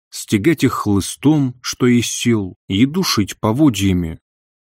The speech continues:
Он также не пытается учить везущих его скакунов махать хвостом, переставлять копыта и щипать траву, сознавая, что здесь они справятся и без него.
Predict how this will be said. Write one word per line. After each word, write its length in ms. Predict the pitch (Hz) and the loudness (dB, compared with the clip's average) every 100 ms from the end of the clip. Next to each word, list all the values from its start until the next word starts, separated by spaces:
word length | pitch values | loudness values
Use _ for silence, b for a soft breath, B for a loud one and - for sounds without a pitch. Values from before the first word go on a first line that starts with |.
| _ _ _ 101 | _ _ _ -2
Он 200 | 101 98 | 0 0
также 400 | 120 127 110 117 | 0 0 2 2
не 100 | 107 | 2
пытается 680 | 107 - 127 135 123 - | -2 -2 0 0 -2 -2
учить 600 | 107 92 - 165 - - - | -2 -2 -4 -6 -6 -10 -8
везущих 640 | 92 90 127 131 123 - | -4 0 0 0 -2 -2
его 260 | 98 117 131 | -2 0 -2
скакунов 720 | - 104 - 92 131 165 107 | -2 -6 -2 0 2 0 0
махать 360 | 95 - - | -2 -2 -4
хвостом, 760 | - 92 87 - - 139 120 - - | -4 -6 -6 -6 0 0 0 -4 -2
переставлять 600 | 110 107 - 101 131 131 | 0 0 -2 0 0 0
копыта 720 | - 90 - 160 - 95 85 - | -4 -4 0 -2 -2 -6 -6 -8
и 120 | 123 | -2
щипать 560 | - - 175 110 87 - | 0 0 -2 -2 -4 -6
траву, 480 | - 101 120 120 104 _ _ | -2 0 2 -2 -4 _ _
сознавая, 720 | - 113 92 98 98 175 175 | -6 -2 0 0 2 2 0
что 260 | 127 - 104 | 0 -2 -2
здесь 300 | 90 175 - | -2 -2 2
они 160 | 123 131 | 2 2
справятся 720 | - 117 113 107 - - 104 | -2 -2 -2 -2 -6 -4 -4
и 180 | 98 123 | 0 0
без 280 | 95 101 101 | 0 0 2
него. 500 | 101 107 95 - | 2 2 -2 -6